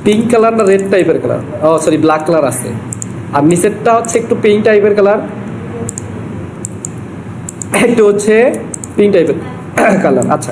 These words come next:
এখানে একটা টেক্সট আছে, এই টেক্সটটা আপনারা দিয়ে দিবেন, এখানে টেক্সটটা একটা দিয়ে দিবেন। আচ্ছা, দিয়ে দিলেন, just এই টেক্সটটাকে এই শেপের মাঝখানে দিয়ে হোয়াইট কালার করে দিবেন, ব্যাস হয়ে যাবে এটা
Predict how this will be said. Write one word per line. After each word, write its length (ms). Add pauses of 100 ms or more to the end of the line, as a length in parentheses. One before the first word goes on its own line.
(120)
এখানে 260
একটা 120 (100)
টেক্সট 260
আছে, 120 (760)
এই 140
টেক্সটটা 300
আপনারা 260
দিয়ে 160
দিবেন, 180 (180)
এখানে 220
টেক্সটটা 260
একটা 160
দিয়ে 160
দিবেন। 180 (1900)
আচ্ছা, 200 (300)
দিয়ে 180
দিলেন, 180 (120)
just 160 (120)
এই 160
টেক্সটটাকে 400 (360)
এই 100 (600)
শেপের 300 (100)
মাঝখানে 440 (100)
দিয়ে 180 (520)
হোয়াইট 220
কালার 200
করে 160
দিবেন, 200
ব্যাস 200
হয়ে 160
যাবে 180
এটা 140